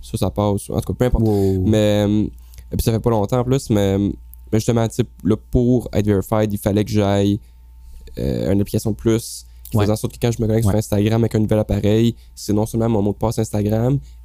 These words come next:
Speaker 1: et le
Speaker 2: C'est
Speaker 1: mot de
Speaker 2: ça.
Speaker 1: passe que cette application-là génère qui est
Speaker 2: Ouais.
Speaker 1: juste sur mon iPad, là. Fait que,
Speaker 2: Ouais, ouais,
Speaker 1: tu sais,
Speaker 2: oui.
Speaker 1: tu peux comme pas le voler.
Speaker 2: Non,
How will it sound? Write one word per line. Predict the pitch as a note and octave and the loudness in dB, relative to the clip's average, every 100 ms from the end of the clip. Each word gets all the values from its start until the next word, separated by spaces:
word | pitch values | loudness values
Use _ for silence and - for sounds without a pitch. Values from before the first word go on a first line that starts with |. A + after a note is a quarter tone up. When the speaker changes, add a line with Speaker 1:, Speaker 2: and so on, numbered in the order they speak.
| - | 0
Speaker 1:
et | |
le | C3+ | 2
Speaker 2:
C'est | A#2 | 4
Speaker 1:
mot | G#2 | 4
de | |
Speaker 2:
ça. | |
Speaker 1:
passe | G2 B2 | 2 0
que | - | -4
cette | - | -2
application-là | G#2+ - A2+ A2+ A#2 | -4 -2 -2 0 0
génère | A#2 G#2+ A#2+ | 2 2 0
qui | - | 0
est | G#2 | 0
Speaker 2:
Ouais. | |
Speaker 1:
juste | A2 A#2+ - | 2 0 0
sur | A2+ | 0
mon | G#2+ | 0
iPad, | G2 G#2+ G2 F#2+ | 0 -2 -2 -2
là. | F2+ | -4
Fait | F#2 A2 | -4 0
que, | |
Speaker 2:
Ouais, | G2+ | 2
ouais, | G2+ | 2
Speaker 1:
tu | G2+ | 4
sais, | G#2 | 2
Speaker 2:
oui. | G#2 - - - - - | 0 -4 -18 -20 -20 -6
Speaker 1:
tu | |
peux | A#2 | -2
comme | A2 G#2 | 0 0
pas | A#2 A#2 | 0 0
le | |
voler. | A2 G2 G#2 C#3+ - - | 2 2 2 -2 -6 -2
Speaker 2:
Non, | G#2+ | -2